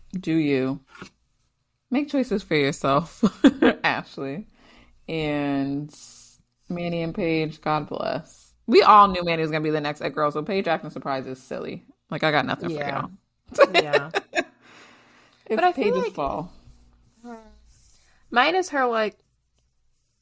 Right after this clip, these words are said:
Speaker 2: I don't feel like it was an intentional climb to the top. Manny
Speaker 1: Mm-hmm.
Speaker 2: did Spirit Squad 'cause she likes Spirit Squad.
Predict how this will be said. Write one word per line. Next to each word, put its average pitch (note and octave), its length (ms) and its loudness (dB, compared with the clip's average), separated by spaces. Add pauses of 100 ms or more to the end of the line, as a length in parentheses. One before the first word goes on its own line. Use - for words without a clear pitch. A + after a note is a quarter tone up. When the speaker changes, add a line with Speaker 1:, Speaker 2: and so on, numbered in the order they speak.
(720)
Speaker 2:
I C4 100 6
don't E4+ 200 2
feel D4 100 -2
like C4 160 -2
it A#3+ 120 2
was A#3 140 -4
an G#3+ 80 -2
intentional G3 560 -4
climb D#3 380 -6
to E3 120 -10
the - 100 -10
top. - 400 -8 (380)
Manny B3 300 -2 (180)
Speaker 1:
Mm-hmm. E3 420 -4
Speaker 2:
did A#3+ 180 -4
Spirit G#3+ 360 -4
Squad F#3+ 320 -4
'cause G3 160 -10
she G3+ 140 -8
likes D3+ 300 -8
Spirit D3 380 -8
Squad. D3 580 -4